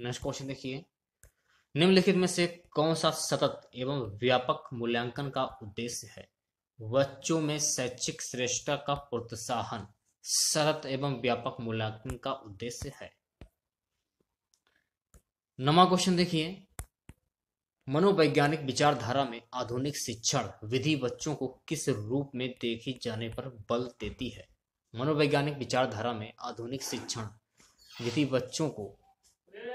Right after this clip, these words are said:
कोरी स्लेट रूप में देखे जाने पर बल देती है। अगला क्वेश्चन देखिए, सत्य शिक्षण का सिद्धांत कुछ भी पढ़ाया नहीं जा सकता दिया है, ये दिया है स्वामी दयानंद ने।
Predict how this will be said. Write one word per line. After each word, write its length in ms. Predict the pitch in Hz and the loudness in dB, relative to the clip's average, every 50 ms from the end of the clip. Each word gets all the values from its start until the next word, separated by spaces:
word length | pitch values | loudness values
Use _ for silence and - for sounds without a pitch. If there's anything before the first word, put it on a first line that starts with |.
| - - - - | -10 -10 -6 0
कोरी 240 | 147 143 139 143 147 | 2 2 2 2 0
स्लेट 380 | - - 131 120 135 131 - | -2 -2 0 0 0 0 0
रूप 140 | 127 123 120 | 0 0 0
में 100 | 131 123 117 | 0 0 -2
देखे 200 | 113 - 127 120 | -2 -4 -2 -2
जाने 140 | 117 113 | -2 -2
पर 100 | 123 131 | -2 -4
बल 200 | 127 117 117 127 127 - | -4 -4 -4 -4 -4 -6
देती 280 | 107 101 - - 120 113 | -8 -8 -8 -8 -12 -10
है। 160 | - - - - _ _ _ _ _ _ _ _ _ _ _ _ _ _ - - _ - - | -10 -10 -12 -12 _ _ _ _ _ _ _ _ _ _ _ _ _ _ -20 -20 _ -6 -2
अगला 220 | 160 170 175 175 | 2 4 4 6
क्वेश्चन 280 | 165 165 165 170 175 165 | 6 4 4 4 4 2
देखिए, 340 | 160 151 - 151 143 143 151 147 - - _ _ _ _ _ _ _ _ _ _ _ _ _ _ _ _ _ _ _ - | 2 2 0 0 0 0 -2 -4 -10 -18 _ _ _ _ _ _ _ _ _ _ _ _ _ _ _ _ _ _ _ -16
सत्य 600 | - - - - 180 180 180 - - - 175 175 | -12 -8 -2 2 2 2 2 0 -4 -2 -2 0
शिक्षण 560 | 170 - - - 127 - - - - 143 147 147 | 0 -2 -4 -4 -4 -4 -4 -4 -4 -2 -2 -2
का 180 | - 151 139 | 0 0 0
सिद्धांत 680 | 139 - - - 127 - - 123 120 113 110 107 101 - _ _ - | -2 -2 -4 -6 -6 -4 -4 -4 -4 -4 -6 -10 -14 -18 _ _ -6
कुछ 220 | - 160 156 - 151 | -4 -4 -2 -2 -2
भी 280 | 131 120 127 139 151 147 - - | -2 -2 -2 -4 -4 -4 -4 -4
पढ़ाया 400 | 135 123 117 120 120 120 127 135 | -2 -2 -2 -2 -2 -2 -2 -4
नहीं 560 | 131 127 117 110 113 117 113 110 127 131 135 131 - - | -4 -4 -6 -6 -6 -6 -6 -6 -6 -6 -8 -8 -10 -10
जा 220 | - 123 120 120 | -8 -6 -6 -6
सकता 880 | 123 - - - - - - - - _ _ - 233 208 202 - - - 131 | -6 -8 -8 -10 -10 -10 -12 -14 -16 _ _ -10 -8 -8 -10 -12 -16 -20 -12
दिया 380 | 123 - 139 131 135 139 143 143 | -4 -2 0 2 4 4 4 2
है, 260 | 139 127 120 127 - _ _ _ _ _ _ _ _ _ _ - 131 | 2 -2 -6 -8 -10 _ _ _ _ _ _ _ _ _ _ -14 -8
ये 240 | 123 127 151 165 | 0 4 4 4
दिया 260 | 151 135 139 143 143 139 | 6 6 4 4 4 4
है 220 | 117 117 123 123 120 | 2 0 -6 -8 -8
स्वामी 520 | - - - - 139 123 120 120 120 139 127 | -8 -8 -6 -4 -2 -2 -2 -2 -2 -4 -4
दयानंद 520 | 123 120 117 117 113 110 110 104 101 101 | -2 -2 -2 -2 -2 -4 -6 -8 -8 -10
ने। 160 | 95 98 95 | -14 -16 -14